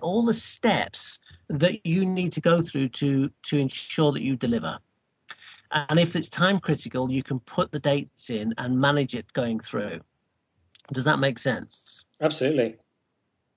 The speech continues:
Speaker 1: So, so by doing that, you actually start to create your delivery process. The main thing that that then allows you to do is to, on a, uh, when you're looking at what your, your duties are,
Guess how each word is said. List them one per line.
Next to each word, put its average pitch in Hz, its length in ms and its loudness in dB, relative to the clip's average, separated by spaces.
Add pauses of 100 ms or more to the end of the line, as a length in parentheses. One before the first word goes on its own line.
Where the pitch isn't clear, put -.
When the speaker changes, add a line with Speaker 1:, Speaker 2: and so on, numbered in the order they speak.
(760)
Speaker 1:
So, 175 640 4
so 175 260 4
by 165 200 4
doing 208 460 4
that, 165 240 0
you 165 160 0
actually 180 380 -4
start 151 380 -2
to 151 100 -10
create 156 460 0
your 143 300 0 (140)
delivery 139 420 0
process. 113 720 -4 (920)
The 165 280 0 (500)
main 190 400 4
thing 165 300 -2
that 147 200 -4
that 175 280 2
then 151 160 0
allows 143 380 0
you 127 100 -4
to - 160 -10
do 160 640 0
is 156 440 0
to, 165 380 4
on 151 160 0
a, 139 600 0
uh, 135 60 -4
when 151 160 4
you're 147 120 6
looking 175 360 4
at 160 140 0
what 147 220 -2
your, 127 500 0
your 120 440 -2 (240)
duties 165 400 2
are, 151 180 0